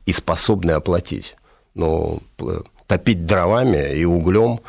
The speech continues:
ну, наверное, мы должны наших граждан освободить от этой миссии и дать им голубое топливо, которое, как вы сказали, правильно абсолютно,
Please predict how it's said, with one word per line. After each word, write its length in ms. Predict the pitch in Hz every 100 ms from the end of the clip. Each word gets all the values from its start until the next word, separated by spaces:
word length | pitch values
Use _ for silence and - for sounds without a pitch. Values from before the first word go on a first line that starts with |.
| - - - -
ну, 580 | 90 87 87 85 82
наверное, 680 | 78 60 65 82 90 85 80
мы 120 | 78
должны 560 | 73 76 82 85 85 62
наших 380 | 78 78 78 69
граждан 340 | 73 73 73
освободить 640 | - - 82 85 104 127
от 160 | 73 62
этой 400 | 60 - 57 78 _ _ _ _ _ _ _ _ _ _ _ _
миссии 460 | 85 85 - -
и 160 | 67 71
дать 340 | 78 107 104
им 300 | 82 67 65
голубое 460 | 71 82 80 82 78
топливо, 480 | - 107 95 67 65
которое, 500 | - 69 76 71 67
как 260 | - 65
вы 80 | 64
сказали, 440 | - 71 85 101 92
правильно 480 | - 73 71 73
абсолютно, 460 | 69 - 69 64 50